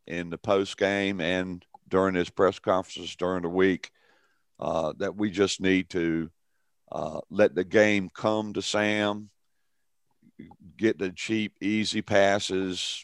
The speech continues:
easy completions, run the ball, get into a rhythm, and before we ask him to do other things.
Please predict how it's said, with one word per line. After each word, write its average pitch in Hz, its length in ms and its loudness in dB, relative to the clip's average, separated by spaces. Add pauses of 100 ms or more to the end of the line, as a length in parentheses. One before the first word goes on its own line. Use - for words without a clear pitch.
easy 104 320 2 (300)
completions, 101 1120 2
run 107 280 -2
the 101 60 -4
ball, 98 560 6 (580)
get 107 140 4
into 110 260 0
a 104 120 4
rhythm, 98 720 2 (580)
and 98 380 -8
before 120 320 -6
we 104 240 -4
ask 101 320 -4
him 95 140 -8
to 92 80 -6
do 92 500 -6
other 95 280 0
things. - 760 -12